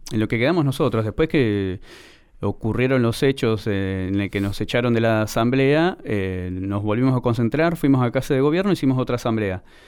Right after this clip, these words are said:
para definir qué hacer. Y en principio quedamos en mañana viernes, eh, hacer una asamblea a las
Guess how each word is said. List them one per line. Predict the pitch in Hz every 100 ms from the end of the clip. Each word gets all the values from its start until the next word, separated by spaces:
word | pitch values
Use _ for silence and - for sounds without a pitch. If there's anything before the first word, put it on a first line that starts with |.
| - - -
para | 104 107
definir | 110 120 131 135
qué | 120
hacer. | - 107 101 - - - - -
Y | 127 117
en | 113
principio | 117 120 208 214 170
quedamos | 120 113 107 -
en | 107 107 107 -
mañana | 110 113 139 143
viernes, | 156 190 190 196 208 - -
eh, | 104 95 92
hacer | 95 127
una | 131 120
asamblea | 123 123 139 131 104
a | 104 101
las | 98 98 - -